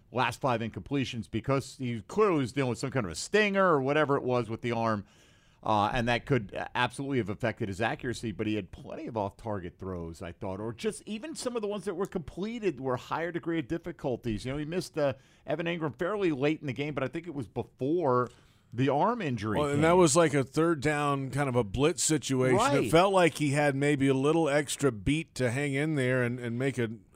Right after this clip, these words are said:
Speaker 2: a more accurate throw, at least from the television view in here again, right? Uh, so it's just that. I mean,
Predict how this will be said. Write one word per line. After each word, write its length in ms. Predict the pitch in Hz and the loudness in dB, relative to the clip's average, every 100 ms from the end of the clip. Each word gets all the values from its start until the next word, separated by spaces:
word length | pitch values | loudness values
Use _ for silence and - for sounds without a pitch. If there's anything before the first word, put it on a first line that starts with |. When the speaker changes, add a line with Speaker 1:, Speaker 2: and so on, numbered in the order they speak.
| - | -12
Speaker 2:
a 60 | 113 | -8
more 340 | 113 135 151 | -2 2 4
accurate 560 | 135 135 123 117 110 104 | 4 0 -2 -2 -2 -4
throw, 480 | 110 104 101 117 120 | -4 -2 0 -2 -4
at 120 | 135 | -6
least 280 | 143 135 - | -4 -4 -4
from 360 | 131 123 123 - | -4 -4 -6 -10
the 80 | 120 | -12
television 760 | - 147 120 110 110 98 107 92 | -8 -6 -4 -4 -6 -6 -6 -6
view 260 | 107 104 | -4 -4
in 80 | 98 | -6
here 300 | 90 101 82 | -8 -10 -10
again, 380 | 82 82 90 98 | -14 -12 -10 -6
right? 240 | 107 120 113 - - - - - - - | -4 -4 -8 -20 -20 -20 -20 -20 -20 -10
Uh, 180 | 139 131 127 | -6 -6 -6
so 220 | 117 165 | -2 0
it's 100 | 156 | 0
just 220 | 190 147 | -2 -2
that. 360 | 135 85 - - - | -2 -2 -6 -12 -10
I 60 | 123 | -6
mean, 280 | 123 123 | -6 -8